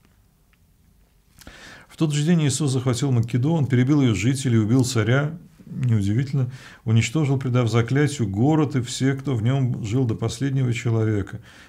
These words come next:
С царем Маккеды Иисус поступил так же, как с царем Иерихона. Ну, то есть, вот, тотальное убийство. От Маккеды Иисус вместе со всеми израильтянами двинулся к Ливне и напал на нее.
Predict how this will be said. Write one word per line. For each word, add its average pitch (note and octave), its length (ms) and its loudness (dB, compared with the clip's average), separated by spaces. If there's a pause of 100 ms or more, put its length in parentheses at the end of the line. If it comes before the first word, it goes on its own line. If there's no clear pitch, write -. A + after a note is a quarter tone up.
С - 120 -12
царем D#3 300 2
Маккеды C3+ 360 0
Иисус A#2+ 240 -2
поступил A#2 460 -4
так C3+ 260 -2
же, A#2+ 80 -2
как A#2 180 -4
с - 60 -10
царем A#2 400 2
Иерихона. G#2 600 -4 (680)
Ну, E3 160 2
то C3 160 0
есть, C3 220 -2
вот, A2 160 -6 (500)
тотальное G#2+ 480 -2
убийство. F#2+ 460 -4 (800)
От A2+ 140 -4
Маккеды E3+ 360 2
Иисус F#3 300 0
вместе D3+ 300 0
со C#3 140 -2
всеми C#3+ 300 -2
израильтянами C#3 580 2
двинулся C3+ 440 0
к - 80 -6
Ливне C3+ 380 2
и - 20 2
напал C3 480 4
на G#2+ 80 0
нее. G2 440 0